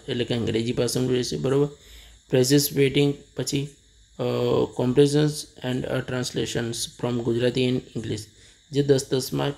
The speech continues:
બરોબર? જે કુલ તમારે સો માર્કનું પેપર રહેશે. તો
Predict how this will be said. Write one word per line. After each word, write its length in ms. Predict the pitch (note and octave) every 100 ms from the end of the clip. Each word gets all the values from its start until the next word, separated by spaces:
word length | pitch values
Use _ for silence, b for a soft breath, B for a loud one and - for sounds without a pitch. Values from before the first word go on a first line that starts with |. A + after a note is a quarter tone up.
| -
બરોબર? 320 | C3 D3 D3+
જે 360 | C#3+ C3 C3+ - -
કુલ 300 | C#3 C3 - - _ _ -
તમારે 320 | A#2 A#2+ D3
સો 220 | - B2+
માર્કનું 440 | B2+ G#2+ A2+ A2+
પેપર 280 | A2 G#2 G2+ - b b b -
રહેશે. 500 | A#2 A2 G#2 A2 G#2+ - - _ - _ - - _
તો 300 | E3+ F3 -